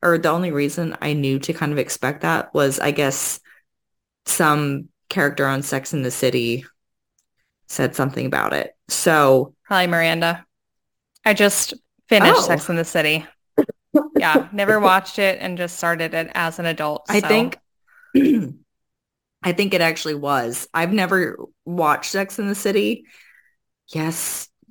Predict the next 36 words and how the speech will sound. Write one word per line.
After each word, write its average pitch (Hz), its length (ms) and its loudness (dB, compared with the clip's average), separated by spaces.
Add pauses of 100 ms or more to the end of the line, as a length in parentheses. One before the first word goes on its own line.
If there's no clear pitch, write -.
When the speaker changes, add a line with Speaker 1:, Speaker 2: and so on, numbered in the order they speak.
(140)
Speaker 1:
get 160 180 -2
all 185 180 4
your 208 160 -4
gasps 180 560 -4
out, 147 380 -2
whatever. 139 680 -2 (480)
Um, 156 300 -6
I'm 127 80 -10
thirty-two 175 500 -2
and 196 100 -2
I 196 40 -2
haven't 196 240 -2
seen 175 220 -6
it. 147 240 -8 (120)
Maybe 156 380 -4
I'll 185 520 0 (220)
put - 140 -2
it 208 100 0
on 226 160 4
my 240 100 2
list. 202 560 -2 (440)
Um, 170 220 2
but 170 120 2
yeah, 254 240 4
I've 160 140 -2
never 180 160 -2
seen 202 200 -4
it - 40 -6
before, 147 300 -2
so - 120 -4
I 165 60 0
didn't 170 260 -2
know. 160 480 -2
I'm 254 140 -4
just 285 220 -6
like, 349 240 -2